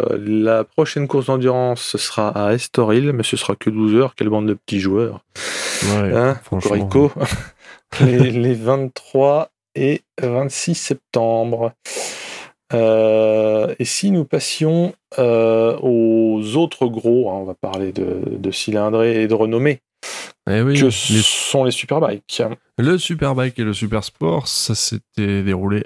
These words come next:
Speaker 2: à Aragon, euh, les vingt-neuf et trente août. Alors, euh, en World Superbike, en course un, on a un doublé Ducati avec Redding devant Davis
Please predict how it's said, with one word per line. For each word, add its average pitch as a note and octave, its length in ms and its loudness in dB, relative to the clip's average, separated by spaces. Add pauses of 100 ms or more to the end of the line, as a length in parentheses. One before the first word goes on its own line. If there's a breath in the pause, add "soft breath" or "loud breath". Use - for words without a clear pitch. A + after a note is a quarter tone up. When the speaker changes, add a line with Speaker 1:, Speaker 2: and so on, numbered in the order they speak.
Speaker 2:
à F#2+ 220 -2
Aragon, B2+ 480 0 (920 loud breath)
euh, G#2 240 2
les G2+ 140 0
vingt-neuf G2+ 420 -2
et F#2+ 80 2
trente - 340 -2
août. A#2+ 360 -4 (720)
Alors, G#2 500 0 (180)
euh, G2 480 2
en A#2+ 360 2
World A2+ 200 0
Superbike, F#2+ 720 -4
en G2 360 0
course - 400 -4 (240)
un, B2 60 2
on A#2 160 2
a G2+ 60 2
un G2+ 120 2
doublé D3 260 2
Ducati B2+ 500 -2
avec A2 200 -2
Redding A#2 380 2
devant G#2+ 280 2
Davis G#2+ 640 -2